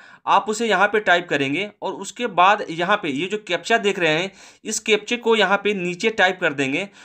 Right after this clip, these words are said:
दोस्तों, ध्यान रखिएगा, जब आप कैप्चा फिल करें तो कैपिटल लेटर और स्मॉल लेटर का ध्यान रखिएगा। दोस्तों, कैप्चा सही सही डालेंगे तभी हो पाएगा।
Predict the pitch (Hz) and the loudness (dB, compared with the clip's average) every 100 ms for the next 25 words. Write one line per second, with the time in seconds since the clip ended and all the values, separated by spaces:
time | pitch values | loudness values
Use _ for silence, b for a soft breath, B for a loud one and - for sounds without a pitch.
0 | B - 185 185 233 240 170 135 160 196 | B -8 -8 -2 0 0 -2 -2 2 2
1 | 220 214 226 233 160 175 175 190 196 - | 2 0 -2 2 4 4 2 0 0 -2
2 | 170 175 214 214 214 208 156 165 220 B | -8 -2 -2 -2 -8 -2 -2 -2 -6 B
3 | B B 214 220 190 185 - 233 214 214 | B B -6 0 0 2 4 4 4 4
4 | 226 - 190 - 175 - 175 196 190 190 | 2 2 2 2 -2 0 2 2 0 -6
5 | 190 196 151 120 147 196 151 147 135 143 | 0 -2 -2 0 2 2 0 0 2 2
6 | 180 B B B 160 190 214 175 175 202 | 0 B B B -8 -6 -4 -4 2 2
7 | 196 190 202 196 170 165 190 233 233 B | 2 0 2 2 4 4 2 -4 -8 B
8 | B 190 226 202 151 123 113 143 170 | B 0 2 0 2 2 2 0 -2